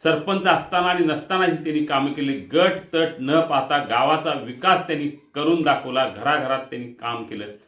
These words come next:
सगळ्यात महत्त्वाचं काम त्यांनी केलं कोरोना काळात प्रत्येकाची काळजी घेणे, प्रत्येकाला औषधोपचार करणे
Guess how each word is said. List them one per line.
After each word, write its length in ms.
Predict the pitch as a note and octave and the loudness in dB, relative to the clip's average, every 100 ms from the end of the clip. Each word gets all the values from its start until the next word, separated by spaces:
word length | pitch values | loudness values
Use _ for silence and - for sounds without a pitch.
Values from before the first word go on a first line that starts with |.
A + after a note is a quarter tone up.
| _ _ - | _ _ -2
सगळ्यात 440 | F3 G3 A3+ A3+ | 2 6 6 4
महत्त्वाचं 540 | D#3+ D3+ D3+ F3+ G3+ G3 | -2 -2 0 0 0 -2
काम 260 | E3+ D#3+ | -2 0
त्यांनी 300 | D#3 D#3 D3+ | 0 0 0
केलं 280 | D3 C3+ C3+ C3+ _ _ _ - | -2 -4 -6 -8 _ _ _ -6
कोरोना 320 | C3+ D#3 D#3+ | 0 4 4
काळात 320 | - B2+ A#2+ - - _ _ | 2 0 0 -4 -16 _ _
प्रत्येकाची 720 | - B2+ - D#3 D#3 C#3 C#3+ | -10 -8 -2 -2 0 -2 -4
काळजी 480 | - C3 C3 C#3 D#3 | -8 0 2 2 0
घेणे, 220 | C#3+ C3+ | -2 -2
प्रत्येकाला 600 | C3+ C3+ A2+ C#3+ C3+ C3+ B2 | -4 -8 -12 -10 -6 -4 -2
औषधोपचार 720 | A#2 A#2 D#3 D3+ D3+ D3 - | -2 -2 -2 -2 0 0 0
करणे 640 | - C#3 C3 C3+ C3+ - | -2 -10 -8 -6 -8 -12